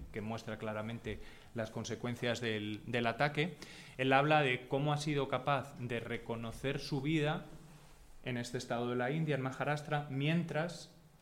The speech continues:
hablaba del estado de Karnataka y su historia en Ciudad Victoria, a través de un personaje que le permitía explorar, dice él en esta entrevista, distintas maneras, porque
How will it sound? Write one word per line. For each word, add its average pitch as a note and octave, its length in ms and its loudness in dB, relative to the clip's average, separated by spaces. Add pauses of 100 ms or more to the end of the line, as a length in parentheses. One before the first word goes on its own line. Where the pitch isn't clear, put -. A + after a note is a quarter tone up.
hablaba B2+ 680 4 (120)
del G#2 560 -6 (760)
estado A#2 380 0
de A2 120 0
Karnataka A#2+ 720 -2
y B2+ 80 -4
su B2 120 -4
historia B2+ 640 -2
en A#2+ 120 -8
Ciudad G#2+ 360 -6
Victoria, F#2 540 -8 (260)
a C3+ 120 -2
través C3+ 300 2
de D#3+ 60 2
un E3+ 100 0
personaje D#3 480 -2
que C3+ 100 -2
le A#2 100 0
permitía A#2 560 -2
explorar, C#3 680 0
dice B2+ 300 -4
él B2 100 -2
en A#2+ 100 -2
esta C3 160 -4
entrevista, C#3+ 560 -2 (460)
distintas C3+ 540 2
maneras, G2+ 480 -2
porque G#2+ 640 -2